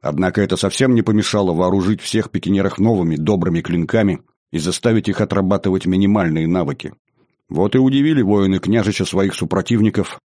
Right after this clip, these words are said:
смертоносными выпадами своих тяжелых боевых шпаг из-за массивных щитов. Боевые шпаги — удивительное оружие, одно из самых опасных и смертоносных в истории ручного клинкового оружия.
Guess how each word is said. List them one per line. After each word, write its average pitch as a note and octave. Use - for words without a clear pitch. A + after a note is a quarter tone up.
смертоносными B2
выпадами G2
своих F#2+
тяжелых F#2+
боевых F#2+
шпаг -
из-за D2+
массивных F2
щитов. -
Боевые C#3
шпаги — C#3
удивительное C#3
оружие, B2+
одно E2+
из F2+
самых A#2
опасных G#2
и F2
смертоносных G2
в F2
истории G2
ручного F2+
клинкового E2+
оружия. E2